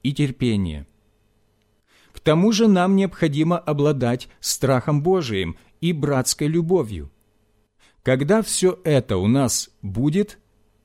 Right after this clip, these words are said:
тогда, несомненно, мы принесём целое гроздья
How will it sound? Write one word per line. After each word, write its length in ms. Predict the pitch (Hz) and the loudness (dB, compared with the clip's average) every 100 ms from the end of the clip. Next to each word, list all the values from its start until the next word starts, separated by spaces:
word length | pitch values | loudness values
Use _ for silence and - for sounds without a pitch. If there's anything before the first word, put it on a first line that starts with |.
| _ | _
тогда, 340 | 113 117 180 233 | 0 2 4 4
несомненно, 880 | 220 - 196 190 196 185 185 175 _ _ _ - | 2 2 2 2 2 0 -2 -4 _ _ _ -2
мы 220 | 113 190 | 0 2
принесём 600 | 208 220 214 - 202 196 | 2 2 2 2 2 2
целое 500 | - 175 185 196 190 | 0 0 2 2 0
гроздья 680 | 127 127 170 165 123 131 | 0 0 0 0 -2 -4